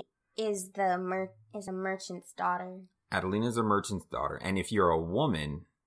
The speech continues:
Speaker 2: in this particular world, you're essentially raised until you're about a teenager. I think they say, like,
Speaker 1: Sixteen.
Speaker 2: sixteen or seventeen.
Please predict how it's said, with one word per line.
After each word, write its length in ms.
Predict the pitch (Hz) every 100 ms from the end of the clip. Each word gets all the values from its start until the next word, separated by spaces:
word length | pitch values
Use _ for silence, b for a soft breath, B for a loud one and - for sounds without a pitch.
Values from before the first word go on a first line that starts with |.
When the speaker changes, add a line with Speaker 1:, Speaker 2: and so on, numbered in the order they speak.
| _ -
Speaker 2:
in 220 | 87 82
this 340 | 82 73 - -
particular 680 | - - 85 - 85 78 76
world, 540 | 78 78 78 78 80 - _ _ _ _ _ _
you're 300 | - 87 90
essentially 1200 | 87 - - 104 120 - 107 92 92 85 82 82 _ _ _ _ -
raised 760 | 85 92 92 92 90 90 - - _ _
until 380 | 95 87 - 95
you're 160 | 87 87
about 260 | 85 85
a 40 | 82
teenager. 680 | - - 127 104 85 82 85
I 60 |
think 160 | 85 92
they 80 | 87
say, 180 | 92
like, 180 | 82 80 -
Speaker 1:
Sixteen. 440 | - - 220 - 104
Speaker 2:
sixteen 400 | - 202 202 92
or 60 | 90
seventeen. 920 | - 92 90 82 - 98 82 80